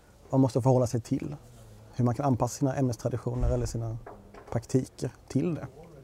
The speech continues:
Sen tror jag att öppen vetenskap som helhet, som då någonstans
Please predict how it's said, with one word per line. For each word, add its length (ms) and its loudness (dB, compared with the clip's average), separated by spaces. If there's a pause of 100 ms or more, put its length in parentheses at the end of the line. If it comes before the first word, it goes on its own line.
(560)
Sen 180 -2
tror 200 10
jag 60 10
att 80 4
öppen 200 6
vetenskap 480 6
som 120 4
helhet, 400 2
som 240 4
då 200 2 (260)
någonstans 520 -4